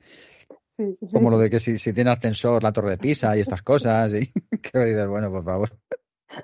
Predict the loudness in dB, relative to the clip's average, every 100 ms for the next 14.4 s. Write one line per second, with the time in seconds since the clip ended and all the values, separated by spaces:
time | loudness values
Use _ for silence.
0 | -2 2 2 2 4 2 -2 _ -6 -2
1 | 0 2 2 0 -6 -10 -10 -2 2 2
2 | 4 2 2 2 0 0 2 2 0 -2
3 | -6 -8 -10 -14 -18 -16 -18 -4 0 2
4 | 2 2 4 4 2 -2 -2 -8 -6 -4
5 | -4 -6 -4 -4 -4 -4 -4 -4 -6 -2
6 | -2 0 2 2 0 0 -2 -4 -6 -2
7 | -2 0 -2 -2 -4 -10 _ _ -10 -6
8 | -2 0 0 0 0 0 -2 -4 -8 -8
9 | -6 -4 -4 -4 -4 -8 -10 _ _ _
10 | _ _ _ _ -4 -2 0 -2 -4 -10
11 | -16 -18 -8 -8 -8 -8 -8 -6 -6 -4
12 | -8 -8 -2 0 0 -2 -2 -2 -2 0
13 | 0 0 0 0 0 0 -2 -4 -4 -2
14 | -2 -4 -8